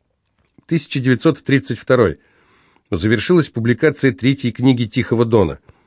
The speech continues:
Журнал «Новый мир» начал печатать первую книгу романа «Поднятая целина». Шолохов вступает в В К П Б, принимает участие в борьбе с нарушениями в колхозном строительстве на Дону, обращается с письмом к Сталину, требуя расследовать дела тех,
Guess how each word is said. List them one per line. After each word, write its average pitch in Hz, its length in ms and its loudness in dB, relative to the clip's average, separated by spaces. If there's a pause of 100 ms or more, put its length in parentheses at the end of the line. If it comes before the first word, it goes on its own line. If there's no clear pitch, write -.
(360)
Журнал 135 440 4
«Новый 135 260 4
мир» 156 260 4
начал 135 460 2
печатать 127 580 -4
первую 123 320 2
книгу 113 340 2
романа 120 400 4
«Поднятая 113 480 0
целина». 113 500 0 (420)
Шолохов 139 580 0
вступает 127 560 0
в 95 160 -6
В 113 120 0
К 104 120 -6
П 104 140 0
Б, 120 260 0 (400)
принимает 120 460 2
участие 107 480 0
в 85 60 -6
борьбе 101 380 0
с - 80 -10
нарушениями 101 600 0
в - 80 -8
колхозном 98 500 -2
строительстве 98 640 -4
на 95 160 0
Дону, 104 360 2 (520)
обращается 110 600 0
с - 80 -8
письмом 107 420 0
к - 40 -14
Сталину, 127 440 2
требуя 113 400 2
расследовать 104 540 0
дела 101 340 2
тех, - 360 -2